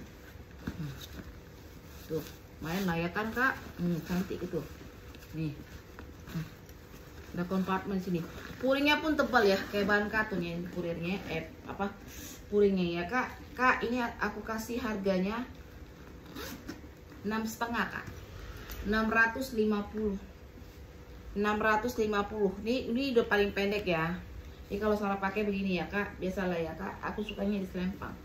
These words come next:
Ini paling, Kak, size-nya ini, Kak. Kalau bawah ya, Kak. Bawah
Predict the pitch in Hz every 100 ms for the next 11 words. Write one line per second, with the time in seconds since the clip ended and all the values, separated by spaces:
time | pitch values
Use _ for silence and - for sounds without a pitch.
0 | - - - - 226 262 262 269 254 247
1 | 247 233 226 240 240 233 190 180 185 -
2 | - - - - - - - - - -
3 | - - - - - - - - - 214
4 | 226 233 262 269 214 202 208 214 - 185
5 | 202 208